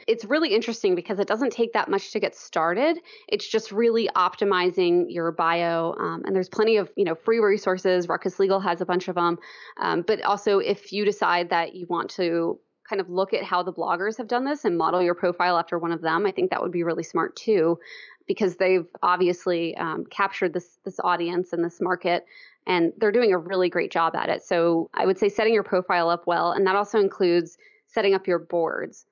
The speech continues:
So again, going back to use the family lawyer as an example, um, quotes are some of the most popular content to pin on Pinterest.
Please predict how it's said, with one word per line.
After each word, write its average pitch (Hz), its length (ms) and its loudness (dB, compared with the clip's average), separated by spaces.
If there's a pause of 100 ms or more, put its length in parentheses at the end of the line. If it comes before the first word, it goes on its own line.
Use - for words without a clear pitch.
(300)
So 208 360 4 (260)
again, 214 260 2
going 220 240 2
back 220 200 0
to 226 100 -6
use 196 160 0
the 196 80 -4
family 180 340 0
lawyer 165 320 0
as 170 140 -2
an 180 80 2
example, 165 720 -2
um, 170 300 -4
quotes - 580 -4
are 190 100 -4
some 196 160 0
of 190 60 4
the 190 60 4
most 180 240 0
popular 180 1040 2
content 175 580 0
to - 120 -8
pin 165 380 0
on 170 160 -2
Pinterest. 175 560 -2